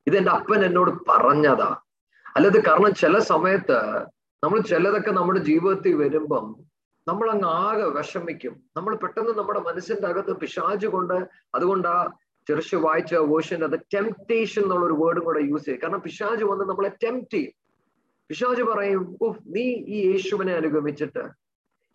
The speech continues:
എന്താ ഇതൊക്കെ സംഭവിക്കുന്നേ? See, look around you." നിന്റെ ഫ്രണ്ട്സും ബാക്കിയുള്ളവർക്കൊന്നും ഈ പ്രശ്നമില്ലല്ലോ. Why are you having this problem?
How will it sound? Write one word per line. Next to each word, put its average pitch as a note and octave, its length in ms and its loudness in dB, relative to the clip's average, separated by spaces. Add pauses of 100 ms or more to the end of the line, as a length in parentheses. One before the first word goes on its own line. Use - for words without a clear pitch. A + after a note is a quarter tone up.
എന്താ C4+ 200 2
ഇതൊക്കെ A#3 280 2
സംഭവിക്കുന്നേ? G3 800 0 (1120)
See, B3 100 4
look C4 240 2
around B3+ 400 4
you." - 220 0 (320)
നിന്റെ G#3 160 2
ഫ്രണ്ട്സും G#3 800 -2 (260)
ബാക്കിയുള്ളവർക്കൊന്നും A#3+ 760 2
ഈ - 40 -2
പ്രശ്നമില്ലല്ലോ. G#3 640 2
Why G#3+ 260 -4
are C#4+ 260 0
you B3+ 220 2
having A3 460 -2
this E3 100 -4 (160)
problem? C3 400 -4